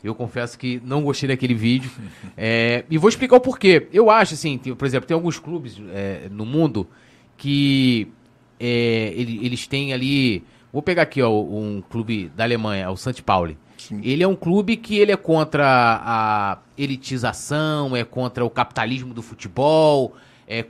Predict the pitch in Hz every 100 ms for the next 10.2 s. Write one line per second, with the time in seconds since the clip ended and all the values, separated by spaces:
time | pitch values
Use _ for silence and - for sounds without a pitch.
0 | - 120 120 123 127 139 139 175 143 160
1 | 190 185 175 - 156 - 165 139 160 147
2 | 135 139 143 - - 139 - 170 151 -
3 | 156 160 151 139 135 120 120 120 127 147
4 | 131 147 151 131 131 120 - - 175 226
5 | 247 240 247 - 240 - 247 247 247 190
6 | 220 190 90 - _ _ - _ - 170
7 | 190 170 175 214 - - _ _ _ _
8 | _ 208 233 170 139 98 - _ _ _
9 | _ _ _ _ _ 262 294 247 196 262
10 | 208 98